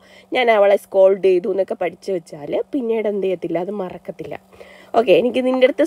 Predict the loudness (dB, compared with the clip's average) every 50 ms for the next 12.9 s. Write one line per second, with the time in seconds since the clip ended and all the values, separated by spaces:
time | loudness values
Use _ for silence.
0 | -2 -4 _ 2 4 6 8 6 6 6 4 4 4 4 2 2 0 -2 -4 -2
1 | 0 0 0 0 0 0 0 0 0 0 0 -2 -2 -2 -2 -2 -2 -2 -6 _
2 | _ _ _ _ _ _ -4 -2 0 0 0 0 0 0 2 2 0 0 0 2
3 | 4 4 6 6 4 4 4 2 2 0 0 2 0 0 0 0 0 0 0 0
4 | -2 -6 -8 -2 0 2 4 4 4 2 2 0 2 0 0 -2 0 -2 -2 0
5 | 0 0 0 0 0 0 0 -2 -8 -10 -10 -8 -8 -8 -6 -4 0 2 2 2
6 | 2 0 -2 -2 -4 -6 -4 -4 -4 -4 -4 -4 -6 -8 -6 -2 0 0 0 0
7 | -2 _ -6 -2 -2 0 2 2 2 4 4 4 4 2 0 2 4 4 4 4
8 | 2 -2 -2 0 0 0 0 0 0 2 2 2 4 4 4 2 2 4 2 0
9 | 2 2 0 0 2 0 0 -2 -4 -4 -2 0 0 0 0 -2 -2 -2 -2 -2
10 | -2 -2 -4 -6 _ -18 -20 _ -20 -18 _ -6 -6 -2 0 2 4 6 6 6
11 | 6 6 4 4 2 0 -4 -6 -2 2 2 2 2 2 0 0 -2 -2 -4 -4
12 | _ -6 -4 -4 -4 -6 -8 -10 -12 _ _ _ _ -8 -8 -2 2 2